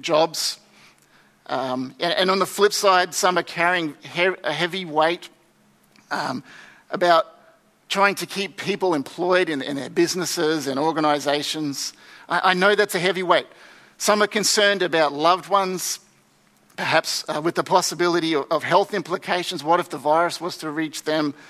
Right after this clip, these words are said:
Some have had to cancel trips abroad and there's been money lost.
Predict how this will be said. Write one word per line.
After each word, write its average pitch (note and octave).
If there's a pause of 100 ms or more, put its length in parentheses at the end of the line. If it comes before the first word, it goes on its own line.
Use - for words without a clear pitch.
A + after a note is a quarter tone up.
(760)
Some F#3
have E3+
had F3
to E3
cancel F3+
trips F#3+
abroad F3
and C3+
there's C3+
been C#3+
money E3
lost. D#3